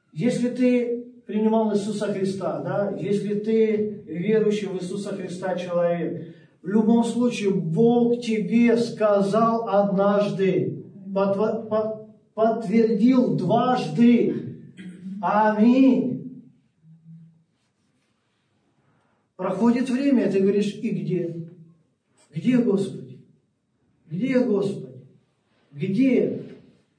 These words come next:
Где?» Вначале же, да, когда мы принимаем Слово, да, мы такие, да, духовные оптимисты.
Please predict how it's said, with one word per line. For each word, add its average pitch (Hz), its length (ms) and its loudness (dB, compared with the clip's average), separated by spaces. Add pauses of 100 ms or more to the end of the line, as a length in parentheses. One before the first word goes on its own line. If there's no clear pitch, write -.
(440)
Где?» 208 400 0
Вначале 240 520 0
же, 196 140 -2
да, - 220 0
когда 226 200 0
мы 226 140 0
принимаем 226 540 2
Слово, 214 480 0
да, 170 220 -2
мы 202 140 0
такие, 214 520 0 (220)
да, 208 240 -2
духовные 220 560 0
оптимисты. 202 800 -2